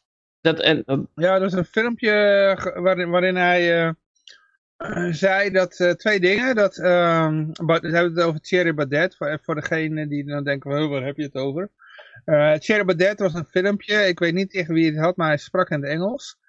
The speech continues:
Speaker 2: En, eh, ik heb alleen een fragment gezien waar hij dan vertelde van, eh, "We are, eh, ruled by, eh, reptilians." Wij, wij worden overheerst door, eh, reptielen, dat is de bovenlaag van, eh,
Speaker 1: Het was
Speaker 2: die
Speaker 1: niet
Speaker 2: ons overheersen.
Speaker 1: ironisch bedoeld?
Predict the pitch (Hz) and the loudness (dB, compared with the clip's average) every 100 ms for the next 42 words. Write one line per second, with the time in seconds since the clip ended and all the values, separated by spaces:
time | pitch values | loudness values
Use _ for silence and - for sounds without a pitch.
0 | - _ - 185 175 170 170 165 170 165 | -20 _ -2 0 2 2 2 2 2 2
1 | 165 165 175 185 185 196 185 185 190 - | 2 2 2 2 0 -2 0 0 -2 -4
2 | 175 185 170 165 165 160 165 151 - 175 | -4 -2 2 2 2 2 0 -2 -2 0
3 | 170 175 170 - 160 156 156 156 151 147 | 2 0 0 0 2 2 2 4 4 4
4 | 156 151 151 151 196 147 170 185 151 165 | 4 4 4 4 4 2 2 2 2 2
5 | 165 156 151 143 147 - 170 190 202 156 | 2 2 2 0 0 0 0 2 0 2
6 | 151 147 151 147 156 156 151 151 156 180 | 0 0 -2 2 2 2 -2 -2 0 0
7 | - 156 151 143 147 - _ - - - | 0 0 0 2 0 0 _ -20 -14 -4
8 | 143 147 - 165 180 220 196 175 - 131 | 0 0 0 2 2 2 2 0 0 2
9 | 147 170 - 151 156 160 - - 151 147 | 4 2 0 2 2 0 -4 -6 -4 -2
10 | 147 147 185 170 247 349 262 190 240 294 | 0 4 4 6 4 6 4 6 6 6
11 | 285 214 190 262 415 - - | 4 2 4 4 4 0 -18